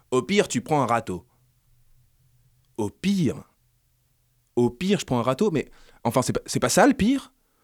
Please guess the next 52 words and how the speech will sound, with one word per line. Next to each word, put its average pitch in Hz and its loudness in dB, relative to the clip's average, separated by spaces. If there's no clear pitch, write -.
Se - -2
rendre 143 4
compte 165 4
que 139 2
ce 131 2
merveilleux 139 4
regard 139 4
et 123 0
ce 127 0
non 135 4
moins 143 4
merveilleux 135 2
sourire 139 0
sont - -4
en 123 -2
fait 135 0
un 120 0
quiproquo ? 147 2
Autant 85 -6
pour 85 -8
moi, 98 -6
autant 117 -2
pour 107 -2
moi, 196 4
mais 117 2
je 120 -6
vous 127 0
transmets 131 0
le 110 -2
conseil, 123 2
hein. 101 -4
Je - -20
vous - -16
transmets 151 -4
le, - -4
alors, 104 0
avec 104 -2
les 110 2
filles, 202 0
faut 127 0
y 123 2
aller 139 2
cash. - -2
Mais 113 2
j'imagine 123 2
que 135 0
ça 113 0
marche 113 -2
aussi 117 0
avec 104 0
les 135 2
mecs. 139 -2